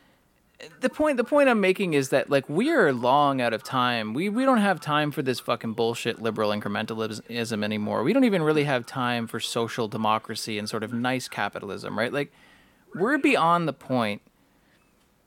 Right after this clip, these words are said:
where that, with, where even those ideas can be taken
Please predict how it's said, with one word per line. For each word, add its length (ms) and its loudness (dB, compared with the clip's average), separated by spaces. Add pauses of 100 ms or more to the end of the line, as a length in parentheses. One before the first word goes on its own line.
(140)
where 340 2
that, 420 -2 (240)
with, 480 -6
where 160 -4
even 360 0
those 300 4
ideas 520 0
can 160 -4
be 80 -2
taken 460 -4